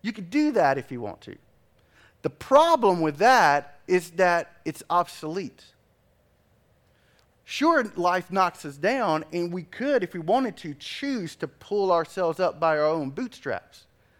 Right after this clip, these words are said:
The problem with that is that that's tired. It's been done.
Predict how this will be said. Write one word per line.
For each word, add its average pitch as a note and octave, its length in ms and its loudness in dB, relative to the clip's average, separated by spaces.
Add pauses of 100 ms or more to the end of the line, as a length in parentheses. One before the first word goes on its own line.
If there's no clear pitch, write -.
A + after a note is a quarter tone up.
(260)
The C3 60 -12
problem D4+ 360 0
with D#3+ 140 -2
that C#3+ 340 2
is C#3 100 -14
that C#3 80 -10
that's C#3+ 240 -6
tired. A#2+ 420 -8 (1700)
It's C#3+ 100 -8
been D#3 260 -6
done. B2+ 360 -4